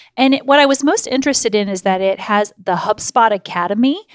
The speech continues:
for ongoing education, and it's geared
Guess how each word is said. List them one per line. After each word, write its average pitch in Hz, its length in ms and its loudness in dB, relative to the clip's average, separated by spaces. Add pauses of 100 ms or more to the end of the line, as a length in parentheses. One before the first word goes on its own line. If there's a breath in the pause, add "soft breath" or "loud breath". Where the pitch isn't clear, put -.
(300 loud breath)
for 220 340 4
ongoing 233 460 2
education, 208 680 -6
and 196 140 -10
it's 196 220 -12
geared 262 560 -4